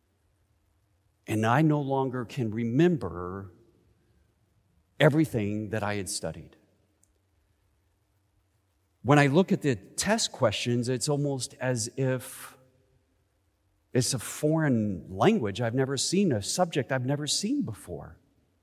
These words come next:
But I really, really want this job. I mean, I really, really need this job. But fortunately for me, where I've chosen to sit,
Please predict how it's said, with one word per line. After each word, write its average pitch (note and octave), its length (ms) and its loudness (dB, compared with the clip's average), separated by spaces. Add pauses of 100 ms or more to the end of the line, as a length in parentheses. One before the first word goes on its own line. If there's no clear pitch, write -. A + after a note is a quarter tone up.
(1600)
But D#3 120 2
I G3+ 160 4
really, C3+ 580 6
really D3 360 4
want C#3+ 300 6
this A#2+ 240 -4
job. A#2 580 2
I C3 80 10
mean, E3 160 10
I D3 60 10
really, G3 640 6
really G#3 420 2
need A3+ 480 2
this F3+ 260 6
job. D#3+ 880 2 (3500)
But F3 160 6
fortunately G#3+ 640 6
for D#3 180 -2
me, E3 640 0 (680)
where F3 240 8
I've G3 200 8
chosen G#3+ 460 2
to C#3+ 140 -2
sit, - 760 0